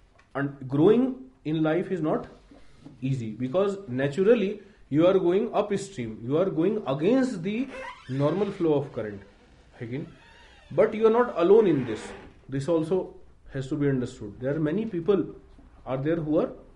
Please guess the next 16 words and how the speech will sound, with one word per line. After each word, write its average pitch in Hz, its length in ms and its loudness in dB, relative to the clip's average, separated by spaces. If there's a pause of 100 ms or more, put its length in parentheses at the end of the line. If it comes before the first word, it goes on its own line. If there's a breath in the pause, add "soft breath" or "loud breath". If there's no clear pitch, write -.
(480)
with 120 80 -6
us। 110 180 -14 (760 soft breath)
So 180 40 -2
therefore 226 460 0 (200)
we 147 40 -2
need 202 340 0
such - 0 -
type 185 320 -4
of 185 220 -2
people 165 220 -4
who 190 300 -6
come 190 120 -4
forward 131 640 -2
and 139 380 -6
accept 190 220 0
this 170 240 -2